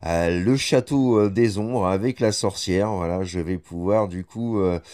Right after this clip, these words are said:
euh, peut-être exposer quelques figurines. Pour l'instant, toutes mes origins sont encore sous blister, voilà, je n'ose pas trop y toucher, mais bon, du fait d'avoir le château, ce sera peut-être l'occasion.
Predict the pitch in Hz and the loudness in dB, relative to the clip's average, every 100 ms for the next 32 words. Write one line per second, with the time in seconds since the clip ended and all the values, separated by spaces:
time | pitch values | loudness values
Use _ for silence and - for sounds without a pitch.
0 | - - - - 82 80 98 90 113 - | -18 -18 -20 -6 -4 -2 -4 -2 -2 -2
1 | 98 - 98 87 110 - 95 92 92 107 | -10 -6 -4 -2 -4 -4 -6 -4 -6 -6
2 | 95 87 90 110 107 101 90 - 117 104 | -6 -4 -4 -6 -6 -4 -4 -4 -10 -8
3 | 110 107 95 87 87 87 113 120 - 110 | -10 -4 -2 -2 -4 -4 -6 -8 -10 -8
4 | 107 95 123 117 - 123 95 95 - 78 | -6 -4 -2 -2 -2 -6 -6 -6 -4 -4
5 | 67 69 71 71 76 - 101 90 - 90 | -4 -6 -6 -8 -14 -6 -6 -4 -6 -8
6 | - 71 90 104 - - - - _ - | -10 -8 -6 -6 -10 -20 -20 -20 _ -2
7 | 95 76 80 71 - 92 87 87 90 - | -2 -2 -6 -10 -6 -2 0 0 -2 -2
8 | 92 135 135 143 - 135 196 170 175 170 | -4 -4 -4 -6 -4 -2 -2 0 0 2
9 | 139 107 | 0 0